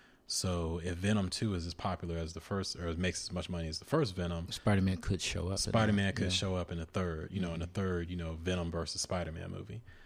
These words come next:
Speaker 1: And like I said, if they make it explicit about him leaving the M C U universe, you know, momentarily to go do this,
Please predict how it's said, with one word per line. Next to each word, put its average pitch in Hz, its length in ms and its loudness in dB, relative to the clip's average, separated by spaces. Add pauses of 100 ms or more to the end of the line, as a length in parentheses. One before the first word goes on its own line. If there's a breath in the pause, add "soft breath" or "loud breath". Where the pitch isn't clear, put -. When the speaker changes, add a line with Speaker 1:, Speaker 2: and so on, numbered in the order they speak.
(220 soft breath)
Speaker 1:
And 113 120 4
like 120 100 6
I 107 40 2
said, 113 220 4
if 98 100 0
they 110 100 4
make 123 260 6
it 101 200 2 (420)
explicit 110 520 0
about 95 200 2
him 90 180 0
leaving 95 380 4
the 95 120 -2
M 95 100 0
C - 160 -2
U 90 100 -2
universe, 90 540 0
you 92 100 -2
know, 82 240 0
momentarily 92 680 2
to 92 100 -4
go 90 180 0
do 87 220 0
this, 101 440 2